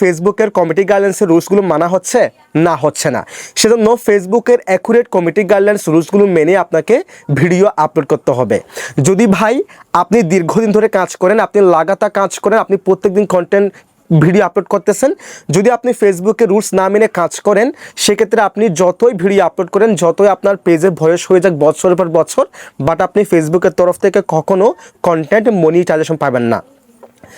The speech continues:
তাই প্রথমে আপনাকে Facebook-এর কমিউনিটি গাইডলাইন্সের যে রুলসগুলো আছে সেগুলো জানতে হবে, সেগুলো জানার পর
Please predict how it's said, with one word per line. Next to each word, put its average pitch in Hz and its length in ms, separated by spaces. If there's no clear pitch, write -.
তাই 190 140
প্রথমে 226 360
আপনাকে 214 360
Facebook-এর 185 540
কমিউনিটি 175 360
গাইডলাইন্সের 202 460
যে 190 160
রুলসগুলো 185 360
আছে - 200
সেগুলো 208 320
জানতে 170 320
হবে, 117 220
সেগুলো 190 280
জানার 185 340
পর 202 100